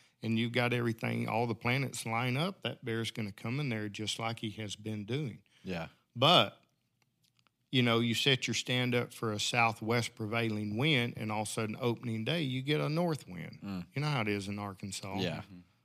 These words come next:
Speaker 1: And you think, "Well, I'm gonna go hunt that. Maybe the bear won't smell me."
Speaker 2: Yeah.
Speaker 1: No.
Speaker 2: Yeah.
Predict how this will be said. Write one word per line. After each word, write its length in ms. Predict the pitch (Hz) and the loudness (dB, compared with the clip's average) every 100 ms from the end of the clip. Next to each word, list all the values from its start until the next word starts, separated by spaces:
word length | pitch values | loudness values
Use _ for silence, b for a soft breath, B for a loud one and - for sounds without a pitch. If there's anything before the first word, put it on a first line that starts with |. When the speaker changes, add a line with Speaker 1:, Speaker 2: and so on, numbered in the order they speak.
| _ _ _ - | _ _ _ -4
Speaker 1:
And 140 | 120 | 0
you 120 | 117 | 0
think, 280 | 110 104 101 | -2 -6 -4
"Well, 360 | 120 120 117 104 | 0 0 0 -4
I'm 100 | 123 | -6
gonna 160 | 117 104 | -6 -6
go 160 | 107 98 | -8 -10
hunt 260 | 104 98 | -12 -12
that. 220 | 110 110 | -12 -12
Maybe 260 | 104 107 101 | -8 -8 -8
the 80 | 101 | -10
bear 240 | 101 101 | -10 -12
won't 200 | 98 101 - | -12 -12 -10
smell 320 | - 104 98 | -8 -8 -10
me." 200 | 85 71 _ - | -14 -20 _ -14
Speaker 2:
Yeah. 160 | 82 73 | -12 -6
Speaker 1:
No. 300 | 117 156 117 _ - | -4 -4 -6 _ -12
Speaker 2:
Yeah. 180 | 87 | -8